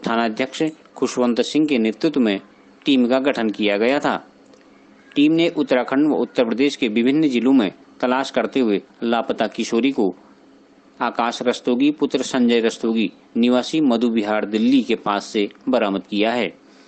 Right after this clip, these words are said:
आरोपी आकाश रस्तोगी किशोरी को हल्द्वानी लेकर आया था, जिसे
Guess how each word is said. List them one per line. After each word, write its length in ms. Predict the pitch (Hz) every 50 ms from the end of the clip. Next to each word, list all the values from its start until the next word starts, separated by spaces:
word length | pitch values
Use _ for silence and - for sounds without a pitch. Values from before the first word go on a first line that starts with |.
| - - _ _ _ - - - _ _ _ -
आरोपी 420 | 123 131 139 147 147 147 - 196 - - 131
आकाश 380 | 131 - - 120 120 - -
रस्तोगी 400 | 127 - - - 127 123 139 151
किशोरी 460 | 156 - - 131 107 - 127 123 143 143
को 180 | 135 110 92 - - - -
हल्द्वानी 400 | 117 117 113 120 120 120 127 131
लेकर 280 | 123 113 101 107 98
आया 240 | 92 90 98 117 135
था, 180 | 131 131 101 - - - - - -
जिसे 300 | 120 - - 117 104